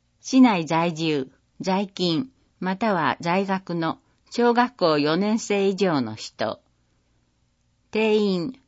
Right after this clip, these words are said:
三十人程度。申し込み方法。消防救急課、各消防署、各分署にある所定の用紙に記入の上、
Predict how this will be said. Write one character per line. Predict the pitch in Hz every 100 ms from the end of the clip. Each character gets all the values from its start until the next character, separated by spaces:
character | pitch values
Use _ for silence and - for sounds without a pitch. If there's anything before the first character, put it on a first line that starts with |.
| _ _
三 | - 214 240
十 | 233 240
人 | 220 196 185
程 | 190 151 107
度。 | - - - _ _ _ _ _ _ _ _ _ -
申 | 214
し | 254 -
込 | 240
み | 240
方 | 233 185
法。 | 165 139 113 76 - _ _ _ _ _ _ _ _ _ _ _ _ _
消 | - - 240 240
防 | 214 208 208
救 | 208 208
急 | 202 196 175
課、 | 156 139 - _ _ _ _ _ _ -
各 | 233 - -
消 | - 202
防 | 190 175 170
署、 | - 151 117 - _ _ _ _ _ _ -
各 | 233 262 202
分 | 165 180 208
署 | 208 214
に | 196 190
あ | 185
る | 143 -
所 | - 202 196
定 | 240 226
の | 220 214
用 | 208 196
紙 | 185 147
に | 135 123
記 | - 175
入 | 180 185 180
の | 170 147 143
上、 | 139 127